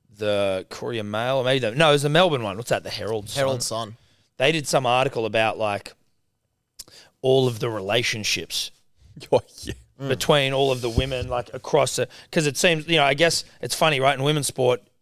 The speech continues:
Speaker 1: being gay is not, like, an issue. Like, there's heaps of gay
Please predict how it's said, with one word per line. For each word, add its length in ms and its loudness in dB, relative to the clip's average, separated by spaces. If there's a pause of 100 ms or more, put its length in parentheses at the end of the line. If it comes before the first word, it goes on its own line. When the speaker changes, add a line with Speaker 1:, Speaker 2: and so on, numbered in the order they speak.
(280)
Speaker 1:
being 280 -2
gay 300 2
is 160 -4
not, 320 -2
like, 420 -4
an 140 -8
issue. 280 -6
Like, 120 -10
there's 260 -10 (300)
heaps 240 -2
of 160 -12
gay 260 -12